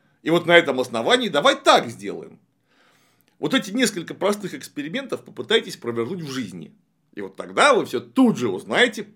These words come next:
про коллективизм. Каковой не записан на бумаге в некоем документе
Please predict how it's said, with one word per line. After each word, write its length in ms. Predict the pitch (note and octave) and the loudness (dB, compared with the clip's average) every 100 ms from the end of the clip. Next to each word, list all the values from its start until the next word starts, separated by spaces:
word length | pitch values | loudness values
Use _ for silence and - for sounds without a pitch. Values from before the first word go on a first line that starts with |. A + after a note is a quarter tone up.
| _ _ | _ _
про 200 | - C3+ | -2 -2
коллективизм. 760 | G#3+ C3+ C3+ - A2 A2+ A#2+ A2 | 0 -4 -4 -6 -8 -6 -6 2
Каковой 480 | G3 G#3+ G3+ G3+ D#3+ | 4 6 8 8 8
не 120 | E3 | 4
записан 560 | E3 E3 A#3+ C4 D4+ | 4 4 0 0 0
на 80 | C#4+ | -2
бумаге 540 | A#3 D4+ D4+ G3+ B2+ A#2+ | -2 0 2 2 0 -8
в 80 | |
некоем 640 | B2 D3 - - D3 C#3+ B2+ | -6 -8 -10 -6 -2 -2 -4
документе 920 | C3+ - D#3+ D#3+ D3+ A#2+ - E2 - | -8 -4 -6 -2 -4 -4 -8 -16 -18